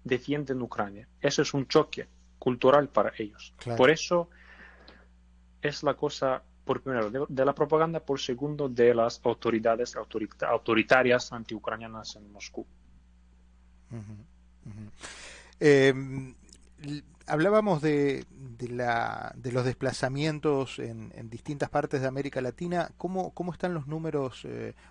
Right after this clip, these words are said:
Speaker 2: Alexander, allí? ¿Qué, qué, qué información manejan ustedes de, de desplazados ucranianos?
Speaker 1: Bueno, sobre América Latina, eh, no tenemos los, eh, el número exacto,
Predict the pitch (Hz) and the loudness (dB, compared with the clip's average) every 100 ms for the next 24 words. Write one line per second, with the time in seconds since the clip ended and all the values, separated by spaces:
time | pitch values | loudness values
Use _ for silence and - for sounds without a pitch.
0 | - 120 - 143 143 139 - 127 117 143 | -10 -10 -6 -4 -2 -4 -4 -10 -8 -8
1 | 123 - - - - 147 - 160 - 170 | -10 -14 -20 -20 -8 -8 -4 -4 -4 -6
2 | 175 185 170 139 - 165 143 143 151 127 | -4 -4 -4 -6 -6 -6 -6 -6 -6 -8
3 | - 147 151 135 120 113 110 120 120 120 | -4 -2 0 -2 -4 -8 -10 -10 -8 -8
4 | 127 120 139 135 - - 113 107 95 92 | -8 -6 -4 -4 -6 -12 -12 -12 -14 -16
5 | - - _ _ _ - _ _ _ _ | -20 -20 _ _ _ -20 _ _ _ _
6 | _ - - - - - - - _ _ | _ -20 -20 -20 -20 -20 -20 -20 _ _
7 | _ - 147 117 - 127 131 139 147 143 | _ -6 -4 -4 -2 0 0 0 -2 -2
8 | 135 123 151 147 139 135 135 151 175 120 | -4 -4 -8 -6 -4 -4 -6 -10 -10 -10
9 | 117 117 - _ _ 165 127 123 135 139 | -10 -12 -16 _ _ -12 -8 -4 -2 -2
10 | 135 127 123 120 123 - - 120 120 - | -4 -6 -6 -6 -6 -8 -10 -12 -10 -10
11 | - 131 113 110 113 127 127 117 - 135 | -12 -14 -14 -12 -10 -6 -4 -4 0 -2
12 | - - | -2 -12